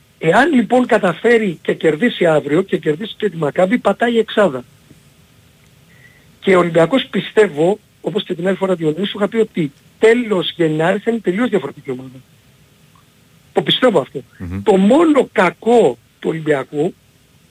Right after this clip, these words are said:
Speaker 1: και αυτό δεν ξέρω για τον Μπάρτζοκ, ενώ είναι καλός προπονητής, είναι καλός στους recruiter, στο κοουτσάρισμα κάπου κολλάει.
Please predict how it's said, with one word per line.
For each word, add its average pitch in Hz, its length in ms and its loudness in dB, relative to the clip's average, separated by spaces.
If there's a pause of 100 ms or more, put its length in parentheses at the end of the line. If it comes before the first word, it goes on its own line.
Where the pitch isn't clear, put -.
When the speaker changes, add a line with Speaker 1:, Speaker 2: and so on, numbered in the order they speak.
(960)
Speaker 1:
και - 120 -2
αυτό 233 320 -2 (160)
δεν - 200 -8
ξέρω 262 260 -2
για 202 140 2
τον 160 100 -2
Μπάρτζοκ, 143 440 -4
ενώ 170 280 2
είναι 269 120 4
καλός 202 340 0
προπονητής, 151 840 -4 (840)
είναι 208 180 2
καλός 196 380 2
στους 202 180 -6
recruiter, 156 680 0 (580)
στο - 300 -2
κοουτσάρισμα 202 640 2
κάπου 240 280 -2
κολλάει. 185 460 0